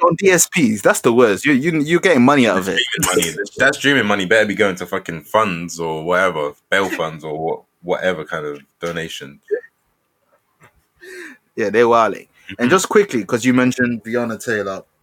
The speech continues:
Speaker 1: earlier, this memification,
Speaker 2: Memification?
Speaker 1: gotta stop it.
Speaker 2: What do you
Speaker 1: This
Speaker 2: mean?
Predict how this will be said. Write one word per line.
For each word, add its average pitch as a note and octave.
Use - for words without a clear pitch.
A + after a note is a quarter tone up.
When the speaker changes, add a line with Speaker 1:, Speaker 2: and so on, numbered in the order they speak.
Speaker 1:
earlier, G2
this D#3+
memification, C#3
Speaker 2:
Memification? G#2
Speaker 1:
gotta -
stop A2
it. F#2
Speaker 2:
What -
do C3+
you -
Speaker 1:
This C3+
Speaker 2:
mean? F#2